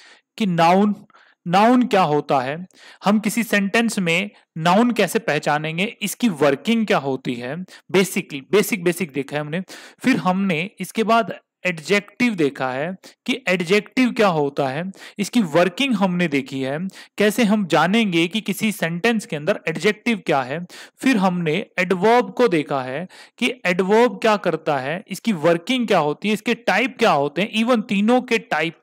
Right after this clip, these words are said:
तीनों की वर्किंग हमने बाकायदा सेंटेंस में एग्जांपल के through चीजों को समझा है। फिर हमने वर्ब के बारे में जाना। वर्ब के बारे में हमने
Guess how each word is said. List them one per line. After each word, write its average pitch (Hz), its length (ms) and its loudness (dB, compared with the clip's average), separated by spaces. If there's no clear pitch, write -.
तीनों 240 300 2
की 220 140 -2
वर्किंग 170 440 0
हमने 226 460 2
बाकायदा 214 580 2
सेंटेंस 208 680 -2
में 180 240 -2
एग्जांपल 208 480 0
के 226 120 -4
through 202 240 -2
चीजों 185 220 -2
को 170 120 0
समझा 139 360 -2
है। 120 180 -8
फिर 269 160 2
हमने 240 260 4
वर्ब 185 360 2
के 240 120 0
बारे 208 240 2
में 208 100 0
जाना। 165 320 -4
वर्ब 196 260 2
के 294 100 -2
बारे 254 260 4
में 208 260 2
हमने 202 300 0